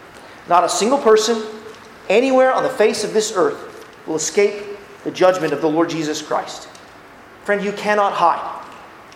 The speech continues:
Your only choices at the coming of the Lord Jesus are to bow in punishment or to bow in praise. In Philippians chapter two, verses nine to eleven, Paul says this,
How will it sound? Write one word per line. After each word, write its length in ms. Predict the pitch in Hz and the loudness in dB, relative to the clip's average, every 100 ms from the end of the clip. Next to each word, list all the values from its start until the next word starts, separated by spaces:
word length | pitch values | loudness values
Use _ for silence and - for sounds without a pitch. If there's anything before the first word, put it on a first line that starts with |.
| - - - - | -20 -20 -20 -14
Your 200 | 147 170 | -4 -2
only 300 | 185 220 240 | 2 4 2
choices 720 | 233 233 233 - - - - - - - - | 4 4 4 0 -6 -8 -10 -18 -20 -20 -10
at 100 | 151 | -6
the 60 | 160 | -4
coming 320 | - 226 247 | 2 4 4
of 60 | 208 | 4
the 60 | |
Lord 320 | 190 202 214 | 4 4 4
Jesus 580 | - 214 - - - - - - - - - - - | 0 -2 -2 -6 -8 -14 -18 -20 -20 -20 -20 -10 0
are 100 | 170 | 0
to 120 | 170 | 0
bow 380 | - 190 214 226 | 2 2 4 0
in 120 | 175 139 | -4 -4
punishment 640 | - 233 - 277 311 - - - - - - - - - - - - | 0 0 2 2 0 -4 -12 -16 -18 -20 -18 -18 -16 -18 -20 -4 2
or 100 | 233 | 4
to 140 | 240 | 4
bow 260 | 214 196 202 | 6 6 4
in 100 | 190 | -2
praise. 680 | - 190 151 - - - - - - - - - - - - - - - - - | 0 2 2 -2 -8 -12 -16 -20 -20 -20 -20 -20 -20 -20 -20 -20 -20 -20 -20 -8
In 120 | 190 | -6
Philippians 500 | 180 196 220 233 220 | 0 4 4 4 2
chapter 280 | - 202 196 | 2 2 2
two, 320 | - 208 240 254 - - - - - - | 0 -2 -2 -4 -12 -18 -20 -20 -20 -10
verses 260 | - 190 165 | -8 -4 0
nine 220 | 190 208 | 0 2
to 60 | 196 | 4
eleven, 300 | 196 202 - | 6 4 4
Paul 200 | 185 208 | 2 2
says 260 | 196 165 | 0 2
this, 460 | 170 190 - - | 2 2 0 -6